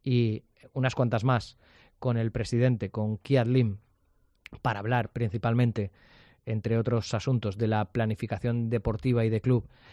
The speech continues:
de la próxima temporada, y él no ha estado, eh, la imagen que, en la que él queda, el lugar en, en el que él queda,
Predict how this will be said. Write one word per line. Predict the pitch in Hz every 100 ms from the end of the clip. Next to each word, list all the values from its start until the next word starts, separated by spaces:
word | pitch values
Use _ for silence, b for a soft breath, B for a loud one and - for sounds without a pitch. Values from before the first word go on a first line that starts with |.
| B B
de | 110 110
la | 107 104 101 101 101
próxima | 120 113 117 113
temporada, | 110 123 120 113 98 _ _ _ _ _
y | 123 123
él |
no | 123
ha |
estado, | 113 131 113 123 - - - - _ _ _ -
eh, | 131 -
la | 123 117 131
imagen | 131 131 139 - 135
que, | 123 139 131 -
en | 135
la | 131 127
que | 135
él | 131 113
queda, | 135 123
el | 127
lugar | 120 127 127
en, | 127 123 139
en | 127
el | 120
que | 123 123
él | 120 117
queda, | 131 120 123